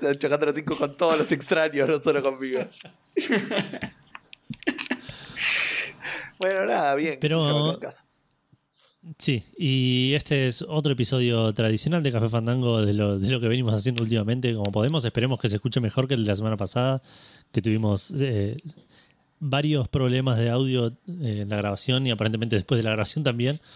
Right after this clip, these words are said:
Speaker 2: <laughs>
Speaker 3: Eh, veremos si lo, si lo puedo resolver mejor esta vez. Eh, tenemos un par de menciones, tenemos un lanzamiento, pero qué lanzamiento.
Speaker 2: Vamos.
Speaker 3: Eh, y un par de noticias, vamos a estar hablando de, de Legends of Runeterra,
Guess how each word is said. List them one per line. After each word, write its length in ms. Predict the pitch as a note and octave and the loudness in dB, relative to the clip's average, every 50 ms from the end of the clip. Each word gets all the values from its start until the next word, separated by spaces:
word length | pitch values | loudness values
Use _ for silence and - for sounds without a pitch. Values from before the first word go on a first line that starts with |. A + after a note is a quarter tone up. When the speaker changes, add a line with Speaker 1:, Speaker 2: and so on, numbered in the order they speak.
| - - - | -10 -8 -6
Speaker 2:
<laughs> 260 | D#3+ C#3+ - - - | -6 -6 -6 -8 -6
Speaker 3:
Eh, 460 | - G#2 G2 F#2+ F#2 F2+ F#2 F#2 F2+ F2+ F2+ F2 F#2+ A2+ - - - | -2 0 0 0 0 -2 -4 -6 -8 -8 -10 -12 -14 -14 -14 -10 -4
veremos 360 | A#2 G#2 G#2 A2 G#2+ G#2+ - | 0 0 2 2 2 0 0
si 100 | - G#2+ | -2 0
lo, 220 | F#2+ F#2+ F2+ F2+ | 0 0 -2 -2
si 120 | F2 - G#2 | -4 -4 -4
lo 100 | F#2+ F#2 | -4 -2
puedo 380 | A2 G2+ G2 F#2+ F#2 F2+ F#2 - _ _ _ _ _ - _ - | 0 0 0 0 -2 -4 -8 -12 _ _ _ _ _ -16 _ -4
resolver 360 | A#2+ G2+ - G#2 G#2+ A2 G#2 | -2 0 2 2 2 2 0
mejor 260 | G2+ F#2+ - - G#2 | 0 -2 -2 -2 -2
esta 160 | F#2+ - A2 | 0 0 0
vez. 240 | A#2 E3 F#3 F3 - - - - - - - - - _ - | 0 0 0 -2 -6 -14 -20 -20 -20 -20 -20 -20 -20 _ -4
Eh, 300 | B2 A#2+ B2 A#2+ A#2 A#2 | -2 0 2 2 2 0
tenemos 240 | A2+ C3 C#3+ D3 B2 B2+ | 0 0 2 2 0 0
un 60 | A#2+ | 0
par 100 | C#3 C3+ | 0 0
de 60 | C3 | 0
menciones, 480 | A#2+ A#2+ A2+ - - F3+ F3+ F3 D#3+ - | 0 -2 -4 -2 0 0 0 0 0 0
tenemos 380 | - B2+ B2+ B2+ B2+ A2+ - - | 0 0 0 0 0 -2 -4 -6
un 220 | - E3 C#3+ D3 C#3+ | -4 -2 0 2 2
lanzamiento, 540 | C#3 A#2+ G#2+ A2+ A2+ C3+ C#3+ C#3 C#3+ B2 G#2 | 0 0 0 0 0 0 0 2 0 0 0
pero 220 | - G#2+ G#2 G2 - | 0 0 0 -2 -2
qué 180 | - C3+ C3 C3 | -2 0 0 2
lanzamiento. 800 | C3 B2+ A#2 F#2+ A2 G#2 A2+ A#2+ B2+ C3+ C#3 C3+ D3+ D3+ E3+ - _ - - - | 2 2 2 2 2 2 2 2 0 0 0 0 -2 -2 -4 -4 _ -20 -18 -14
Speaker 2:
Vamos. 320 | B2 A2+ A2 B2+ C#3+ C3+ A2+ | -12 -10 -8 -6 -6 -2 0
Speaker 3:
Eh, 720 | G#2+ G#2 G#2 G2+ G2+ G2+ G2 G2 G2 G2 G2 G2 G2 A2 A#2+ - _ - - - _ _ - _ _ _ _ _ _ _ _ | 0 2 2 2 2 0 0 -2 -2 -4 -6 -6 -6 -8 -10 -14 _ -20 -20 -20 _ _ -20 _ _ _ _ _ _ _ _
y 280 | - - C3 C3+ C#3 D#3 | -4 -2 0 0 0 0
un 80 | F3 | 0
par 100 | E3+ F3+ | 0 0
de 80 | F3 D#3+ | 0 2
noticias, 360 | D3 C#3+ C#3+ F3+ D3 E3 C#3+ | 0 0 0 0 0 0 0
vamos 160 | C#3 C#3+ C3 | 2 0 0
a 20 | - | 0
estar 120 | - C#3+ | 0 0
hablando 840 | C#3 C3+ C3 C#3+ C#3+ C3 B2+ A#2+ A#2 A2+ A2+ A2 G#2+ G#2+ G#2+ A2+ B2+ | 2 2 2 0 0 2 2 2 4 4 4 4 2 2 2 0 0
de, 340 | A#2+ G#2 G#2 G2+ G2 G#2 G#2+ | 0 0 0 2 2 0 0
de 240 | G2+ G2+ G2+ G2 G2+ | 0 0 0 0 0
Legends 360 | G2+ A2+ B2 G#2+ B2+ A#2 G#2 G2 | 0 0 0 2 0 0 0 0
of 120 | G2+ F#2 | -2 0
Runeterra, 540 | G#2+ A2+ A#2+ G#2+ - D3 D3+ D#3 E3 D#3+ D#3 | 0 0 0 0 0 -2 -2 0 -2 -4 -4